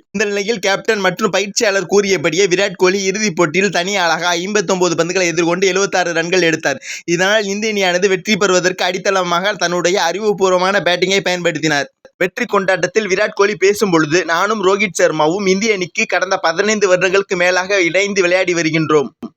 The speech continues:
ரோஹித் சர்மா உணர்ச்சி வசப்பட்டு நான் பார்த்தது இதுவே முதல் முறை. இதற்கு முன்பு அவ்வாறு நான் பார்த்ததே இல்லை. அவர் அழுதார், நானும் அழுதேன். இந்த தருணங்களை என்னால் மறக்கவே முடியாது.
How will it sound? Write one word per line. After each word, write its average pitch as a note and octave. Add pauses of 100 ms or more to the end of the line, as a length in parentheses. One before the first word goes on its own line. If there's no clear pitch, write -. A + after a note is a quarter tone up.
ரோஹித் B3
சர்மா F3+
உணர்ச்சி G#3+
வசப்பட்டு G3
நான் F#3
பார்த்தது G3+
இதுவே G#3
முதல் F#3+
முறை. E3
இதற்கு G3
முன்பு G#3
அவ்வாறு F3+
நான் F#3+
பார்த்ததே F#3
இல்லை. D#3 (220)
அவர் D#3+
அழுதார், F3+
நானும் F#3+
அழுதேன். E3+
இந்த F#3
தருணங்களை G3+
என்னால் F#3
மறக்கவே F#3+
முடியாது. E3